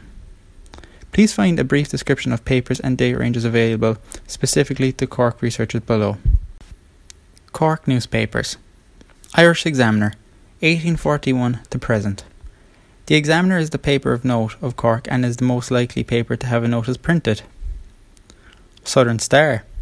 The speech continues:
eighteen ninety-two to present. The Southern Star is a West Cork-based paper with a nationalist outlook. Evening Echo, eighteen ninety-six to present. The Evening Echo is a Cork City-based paper,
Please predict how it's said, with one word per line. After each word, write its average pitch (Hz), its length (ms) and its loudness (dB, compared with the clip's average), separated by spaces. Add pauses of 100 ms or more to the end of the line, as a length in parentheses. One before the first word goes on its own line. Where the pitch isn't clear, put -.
(420)
eighteen 170 340 2
ninety-two 139 560 -2 (220)
to 131 80 -6
present. 107 420 0 (920)
The 143 100 0
Southern 196 260 4
Star 165 240 0
is 139 140 -2
a 123 60 0
West 127 260 -2
Cork-based 120 480 -2
paper 117 420 -2 (300)
with 120 140 -2
a 127 80 -2
nationalist 120 560 -2
outlook. 110 400 -4 (1400)
Evening 160 380 2
Echo, 110 320 0 (480)
eighteen 139 300 2
ninety-six 131 760 -4
to - 80 -14
present. 104 480 -2 (720)
The 170 100 -2
Evening 180 320 2
Echo 139 260 -2
is 131 140 -2
a 127 60 -4
Cork 131 260 -2
City-based 120 640 -2
paper, 113 420 -2